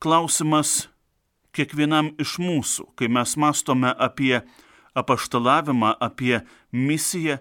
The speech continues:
kalbėti yra viena, bet ar sugebėtume pergyventi to žmogaus situaciją, pabūti toje situacijoje nors keletą minučių?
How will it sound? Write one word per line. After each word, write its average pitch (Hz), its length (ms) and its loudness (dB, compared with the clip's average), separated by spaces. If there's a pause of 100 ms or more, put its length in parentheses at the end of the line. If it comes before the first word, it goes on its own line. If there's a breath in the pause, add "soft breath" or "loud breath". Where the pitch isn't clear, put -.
(1120)
kalbėti 170 500 -2
yra 160 320 0
viena, 107 420 -4 (400)
bet 143 340 2
ar 147 120 4
sugebėtume 139 800 0
pergyventi 123 800 -2
to 139 200 0
žmogaus 135 600 -2
situaciją, 135 680 -2 (1300)
pabūti 147 540 0 (640)
toje 143 260 2
situacijoje 139 880 0
nors 135 280 -2
keletą 135 440 -2
minučių? 147 480 -4